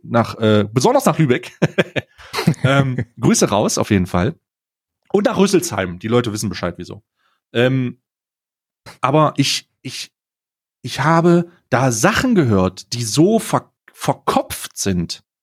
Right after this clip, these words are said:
so f-, zerdacht, so fehlinterpretiert meiner Ansicht nach, dass ich nicht weiß, was nicht mit Or-, nicht in Ordnung ist mit dem, mit diesem Diskurs.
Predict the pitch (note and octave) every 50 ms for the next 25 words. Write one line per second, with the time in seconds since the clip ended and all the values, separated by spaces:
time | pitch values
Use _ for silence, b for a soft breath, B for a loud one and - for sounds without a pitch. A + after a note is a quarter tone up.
0 | _ _ _ _ - G#2+ G2+ C#3 F3 G#3 A3+ A3+ A3 G#3 G#3 b b b b b
1 | b b b b - - - - - D#3 C3+ A#2 G2+ D#3+ E3+ A3+ - - - -
2 | - - - _ _ _ _ _ _ _ _ _ A#2+ A2+ G#2+ B2+ E3+ G3 G#3+ G#3
3 | G#3 G3+ F#3 F3 - - - - D#3 F3+ A#3+ C#4+ C#4+ B3 F3+ F#3 F3+ G3 F3+ F#3
4 | - D#3+ D3 - - F3+ F3 F3 F3 D#3 D#3 D#3 D3+ B2 C3+ D#3 E3+ D#3 D3+ C#3
5 | - - C3+ C3+ C3 C3 B2+ - - _ _ _ _ _ - C#3+ - C3 C3 -
6 | - B2 E3 A#3 - - - C#3 E3 G3+ A3 - - - - - _ _ _ _
7 | _ _ - C#3+ E3 F3+ - - F#3 G3 G#3 G3+ - F#3 F3+ F#3 - - D3+ -
8 | - D3+ D#3+ G#3 - A3 F3+ E3 - _ - E3+ G#3+ - - C#4+ A#3 D#3 - G#2
9 | G2+ G2+ - - A2+ G#2+ G#2+ - A#2+ A2+ A2 G#2 G#2 b b b b B2 C#3 C#3
10 | F3 E3 C#3+ D#3+ D3+ D3 B2+ B2+ B2+ - - - - G3 A#3 A3+ D3 G2+ - -
11 | -